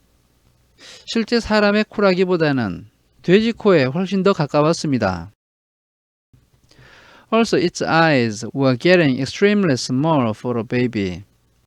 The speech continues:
그리고 그 아기의 눈은 아기치고는 눈이 매우 작아지고 있었습니다. Altogether, Alice did not like the look of the thing at all.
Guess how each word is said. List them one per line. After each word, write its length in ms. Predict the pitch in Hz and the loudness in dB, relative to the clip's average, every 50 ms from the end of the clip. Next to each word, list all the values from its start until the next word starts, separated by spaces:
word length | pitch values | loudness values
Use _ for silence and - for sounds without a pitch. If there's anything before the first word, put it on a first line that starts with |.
| _ _ _ _ _ _ _ _ _ _ _ _ _ _ _ _ _ _ _ _ _ _ _ _ - | _ _ _ _ _ _ _ _ _ _ _ _ _ _ _ _ _ _ _ _ _ _ _ _ -6
그리고 440 | - 196 202 190 156 147 123 120 | -4 -2 0 0 0 0 0 0
그 220 | 117 - - 220 180 | 0 0 0 2 2
아기의 360 | 147 156 156 160 180 185 185 | 2 2 0 2 0 0 0
눈은 420 | 180 165 147 131 117 104 95 90 - _ _ _ _ _ | 0 -2 -2 -2 -2 -4 -6 -10 -14 _ _ _ _ _
아기치고는 760 | - 160 175 202 214 - - 202 175 175 160 143 123 113 113 | 0 0 2 0 -2 -2 -2 0 0 2 2 2 0 0 0
눈이 260 | 135 151 170 196 214 | -2 0 0 2 2
매우 320 | 214 190 160 151 165 190 196 | 2 2 4 4 4 2 2
작아지고 540 | - 151 131 135 143 143 139 147 156 180 180 | 0 0 0 2 0 0 0 0 0 0 0
있었습니다. 680 | 165 170 156 - - 147 131 117 113 101 95 87 80 104 107 _ _ _ _ _ _ _ _ _ _ _ _ _ _ _ _ _ _ _ _ _ _ _ _ _ _ _ _ _ _ _ _ _ _ _ _ - - - - - - - - - | 0 0 -4 -4 -4 -4 -2 -2 -2 -2 -4 -4 -8 -12 -18 _ _ _ _ _ _ _ _ _ _ _ _ _ _ _ _ _ _ _ _ _ _ _ _ _ _ _ _ _ _ _ _ _ _ _ _ -20 -20 -20 -20 -20 -20 -20 -6 0
Altogether, 840 | 214 226 247 226 - - 190 180 180 175 156 139 113 101 95 92 92 - - _ _ - | 2 4 4 2 0 -2 2 2 4 4 2 2 0 0 -2 -4 -6 -10 -18 _ _ -2
Alice 320 | 190 202 233 247 247 - | 0 2 2 2 0 0
did 180 | - 175 160 151 | 0 0 0 2
not 240 | 156 185 208 196 | 2 2 2 2
like 400 | 165 156 156 151 143 123 113 107 _ | 0 0 0 2 2 0 0 -2 _
the 120 | 127 113 113 | -6 -4 -4
look 380 | 120 139 147 131 104 92 - _ _ _ _ _ _ _ - | -2 -2 -2 -2 -2 -2 -4 _ _ _ _ _ _ _ -8
of 100 | 147 139 | -6 -2
the 160 | 143 139 131 | 0 -2 0
thing 260 | - - 214 208 202 | 0 0 0 0 2
at 200 | 165 127 117 120 | 2 0 2 2
all. 340 | 113 104 95 85 82 78 98 | 2 0 0 -2 -4 -8 -14